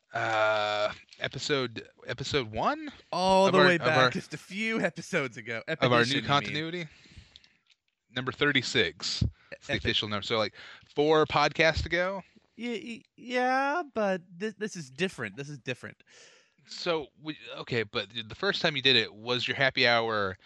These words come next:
Speaker 1: the concept of board games or specific board games like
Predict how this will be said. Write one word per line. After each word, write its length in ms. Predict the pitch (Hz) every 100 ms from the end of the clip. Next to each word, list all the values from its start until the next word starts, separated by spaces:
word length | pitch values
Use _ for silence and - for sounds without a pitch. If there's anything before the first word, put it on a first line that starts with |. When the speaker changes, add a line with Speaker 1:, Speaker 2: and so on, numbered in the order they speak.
| - - _ _ _ _
Speaker 1:
the 80 | 101
concept 800 | - - 156 180 - 190 180 -
of 200 | 117 92
board 440 | 120 180 277 285
games 560 | - 302 311 311 302 -
or 360 | - 151 143 117
specific 640 | - 139 - 156 151 113 104
board 300 | 123 113 104
games 480 | 101 90 85 90
like 160 | 101